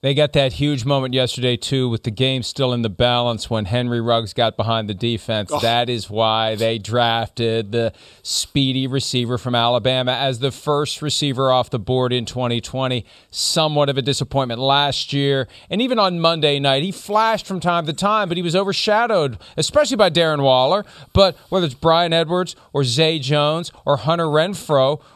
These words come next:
Speaker 1: Ruggs just seemed like the guy that didn't fit. That all changed yesterday with that long throw and catch. And by the way, we, we have performed the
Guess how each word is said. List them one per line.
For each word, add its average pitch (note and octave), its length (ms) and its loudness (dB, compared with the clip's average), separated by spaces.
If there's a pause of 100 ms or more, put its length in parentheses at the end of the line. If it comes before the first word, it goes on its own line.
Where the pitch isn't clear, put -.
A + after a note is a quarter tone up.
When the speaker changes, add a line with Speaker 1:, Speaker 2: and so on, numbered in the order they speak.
(140)
Speaker 1:
Ruggs D#3 420 4
just F3+ 280 0
seemed F3+ 360 -2
like D#3+ 260 2
the D#3+ 80 -4
guy D3 320 2
that C#3 100 -4
didn't C#3+ 280 0
fit. C3 340 -2
That C3 180 2
all C3 160 2
changed B2 400 -2
yesterday A#2+ 500 0 (260)
with B2+ 140 0
that B2 180 2
long B2 260 2
throw C3 180 0
and A#2+ 80 -4
catch. C3 240 0
And B2+ 80 -2
by C3 140 4
the B2+ 100 0
way, A#2+ 220 2 (320)
we, C#3 140 0
we D3 180 2
have C#3 160 0
performed A#2 480 -4
the G2 220 -4